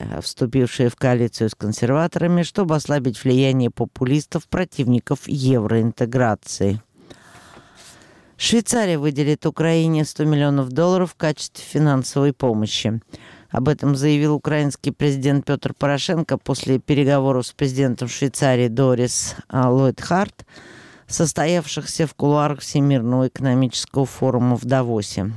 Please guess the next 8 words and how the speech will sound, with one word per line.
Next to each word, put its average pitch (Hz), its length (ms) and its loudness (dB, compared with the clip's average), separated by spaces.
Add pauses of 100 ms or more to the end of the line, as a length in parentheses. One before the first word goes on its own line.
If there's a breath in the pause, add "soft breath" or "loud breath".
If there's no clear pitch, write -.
(100)
По 127 80 -2
словам 127 280 0
Порошенко, 151 600 -2
деньги 127 340 0
поступят 131 540 -2
до 127 120 -2
конца 117 380 -2
января. 123 540 2